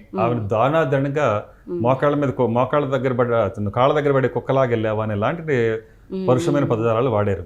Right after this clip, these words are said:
Speaker 1: మ్మ్.
Speaker 2: అలాగే మరో చెల్లెలు
Speaker 1: మ్మ్.
Speaker 2: ఎవరో వివేకానంద రెడ్డి గారి
Speaker 1: ఆ.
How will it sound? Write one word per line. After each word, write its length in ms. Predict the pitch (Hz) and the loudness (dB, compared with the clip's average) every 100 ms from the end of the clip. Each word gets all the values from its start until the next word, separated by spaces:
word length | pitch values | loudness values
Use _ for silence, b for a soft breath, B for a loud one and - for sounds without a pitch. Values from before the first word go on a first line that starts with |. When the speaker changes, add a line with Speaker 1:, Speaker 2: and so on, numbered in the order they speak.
| - | -10
Speaker 1:
మ్మ్. 200 | 185 165 - - - - - | -10 -10 -14 -20 -20 -6 4
Speaker 2:
అలాగే 460 | 147 196 180 165 151 | 6 8 6 4 4
మరో 240 | 143 160 | 4 4
చెల్లెలు 400 | 160 165 139 95 - - | 4 2 2 -2 -8 -14
Speaker 1:
మ్మ్. 260 | 180 170 160 156 - | -10 -8 -10 -16 -2
Speaker 2:
ఎవరో 180 | 123 143 | 2 4
వివేకానంద 480 | 123 147 143 147 135 | 4 2 2 0 0
రెడ్డి 200 | 131 120 | 0 2
గారి 380 | 117 110 95 92 - - - - | 2 2 -2 -6 -14 -20 -20 -14
Speaker 1:
ఆ. 100 | 185 | -10